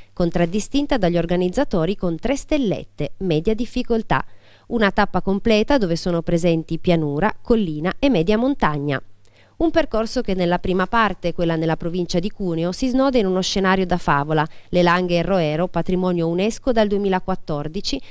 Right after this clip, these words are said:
con strade costeggiate da immensi vigneti. In occasione dell'arrivo della carovana del Giro, l'intera città si vestirà di rosa. Il quartier generale dalla partenza sarà nel cuore del centro storico cittadino.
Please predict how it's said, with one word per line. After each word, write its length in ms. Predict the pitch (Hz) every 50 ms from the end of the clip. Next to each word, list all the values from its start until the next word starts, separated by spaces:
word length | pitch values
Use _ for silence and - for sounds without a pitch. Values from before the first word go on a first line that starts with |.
| - -
con 180 | - 330 330
strade 360 | 285 - - 233 233 220 202 -
costeggiate 720 | - 180 - - 226 220 185 - 165 147 143 - 202 190
da 80 | 180
immensi 480 | 175 175 180 175 151 151 160 - - 202
vigneti. 580 | 185 202 208 202 170 139 98 - - - 113 - - - - - - - - - - - -
In 140 | 262 285
occasione 460 | 339 - - 294 247 226 220 196 175 165
dell'arrivo 480 | 165 165 165 165 175 208 214 180 170
della 220 | 160 156 151 147 -
carovana 420 | - 156 156 160 175 185 175 156
del 160 | 170 247 277
Giro, 380 | 240 196 180 147 139 156 156 - -
l'intera 460 | 180 170 165 151 - 233 240 233 190
città 380 | - - 185 - - - 247
si 160 | 285 - 269 202
vestirà 400 | 196 190 - - 190 180 190 190
di 120 | 180 170
rosa. 380 | 151 139 135 151 147 147 147 165 - - - -
Il 160 | - 170 165
quartier 340 | - 180 175 175 - 175 170
generale 560 | 170 165 170 165 165 170 190 190 190 185 165
dalla 220 | 160 160 151 151 151
partenza 680 | - 196 202 - - 180 147 135 143 143 - 185 185
sarà 240 | - 190 170 165 151
nel 220 | 156 165 175 -
cuore 340 | - 190 165 147 151 175 190
del 180 | 175 160 160
centro 360 | - - 226 220 - - 262 254
storico 500 | - - 185 135 135 170 180 - - 90
cittadino. 720 | - - 294 294 - - 277 214 170 143 135 127 107 -